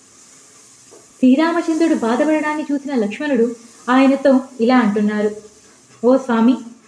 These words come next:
మీరు ధైర్యంగా ఉండండి. దయచేసి ఇంత బాధపడకండి.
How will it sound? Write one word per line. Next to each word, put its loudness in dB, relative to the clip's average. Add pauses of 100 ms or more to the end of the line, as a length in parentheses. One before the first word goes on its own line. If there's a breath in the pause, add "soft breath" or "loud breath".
(140)
మీరు 4 (240)
ధైర్యంగా 4
ఉండండి. 2 (400)
దయచేసి 2 (220)
ఇంత 4
బాధపడకండి. 0